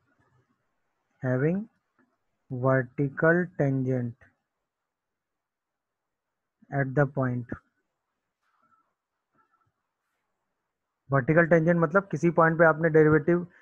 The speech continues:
एल-, मतलब derivative की value निकाल लें और वो infinite आ गई, तो उस point को क्या कहते हैं?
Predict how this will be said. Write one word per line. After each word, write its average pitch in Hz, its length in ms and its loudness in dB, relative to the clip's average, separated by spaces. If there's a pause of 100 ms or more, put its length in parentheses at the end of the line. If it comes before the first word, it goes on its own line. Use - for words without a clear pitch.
(160)
एल-, 151 360 2
मतलब 147 300 0
derivative 151 460 4
की 165 120 0
value 160 220 6
निकाल 165 320 2
लें 180 60 6
और 175 80 6
वो 165 120 4
infinite 151 580 0
आ 123 80 2
गई, 117 180 -4 (1080)
तो 151 120 4
उस 147 160 0
point 156 280 2
को 175 100 4
क्या 175 160 6
कहते 147 280 0
हैं? 127 160 -4